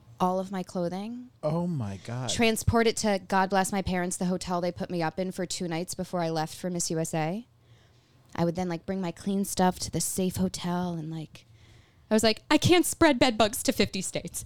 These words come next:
Speaker 1: I can't.
Speaker 2: Yeah.
Speaker 1: I can't do it."
Speaker 2: Wait,
Speaker 1: Um,
Speaker 2: did you have, like, marks? Like, were you nervous about, like, having, like,
Speaker 1: well,
Speaker 2: literal
Speaker 1: I
Speaker 2: bugs?
Speaker 1: thought it was a reaction to my spray tans.
Speaker 2: Oh, no.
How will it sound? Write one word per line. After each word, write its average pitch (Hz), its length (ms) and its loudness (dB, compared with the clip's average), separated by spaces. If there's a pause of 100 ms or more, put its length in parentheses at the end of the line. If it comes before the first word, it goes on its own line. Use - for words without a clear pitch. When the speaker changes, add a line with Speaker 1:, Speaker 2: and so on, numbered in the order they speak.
(140)
Speaker 1:
I 285 80 4
can't. 143 160 -2
Speaker 2:
Yeah. 156 560 4
Speaker 1:
I 311 80 6
can't 254 320 -2
do 226 160 6
it." 165 180 0 (400)
Speaker 2:
Wait, 190 80 4
Speaker 1:
Um, 185 140 6
Speaker 2:
did 160 120 2
you 175 100 0
have, 196 80 -2
like, 147 160 -6
marks? 127 500 -2
Like, 151 140 -4
were 156 100 0
you 160 140 -2
nervous 160 360 -2
about, 139 280 -4
like, 127 160 -6
having, 127 340 -4
like, 110 240 -8 (320)
Speaker 1:
well, 220 140 4
Speaker 2:
literal 156 320 6
Speaker 1:
I 226 160 4
Speaker 2:
bugs? 202 160 6
Speaker 1:
thought 262 160 8
it 269 120 4
was 254 200 2
a 240 40 4
reaction 220 600 2
to 214 80 2
my 202 160 2
spray 185 420 2
tans. - 720 -6 (420)
Speaker 2:
Oh, 139 520 0
no. 147 840 0